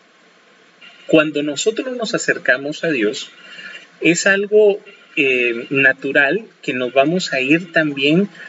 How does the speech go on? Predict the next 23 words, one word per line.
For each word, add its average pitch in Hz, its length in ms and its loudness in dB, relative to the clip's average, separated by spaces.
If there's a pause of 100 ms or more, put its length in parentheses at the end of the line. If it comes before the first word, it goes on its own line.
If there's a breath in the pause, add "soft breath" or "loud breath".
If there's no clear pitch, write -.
al 127 220 0
momento 208 580 2
de 208 120 4
llegar 151 320 2
a 170 60 2
la 170 100 -2
luz 117 360 -12
y 135 120 -8
de 120 100 -4
estar 240 460 -2
en 233 120 -4
la 190 120 4
luz, 139 400 -2 (340 loud breath)
vamos 190 500 -2
a 139 80 -6
ir 170 200 2
descubriéndonos, 123 1160 -2
vamos 180 400 0
a 143 60 -2
ir 143 220 2
viéndonos 160 760 2 (120)
cómo 160 340 0
somos, 156 560 2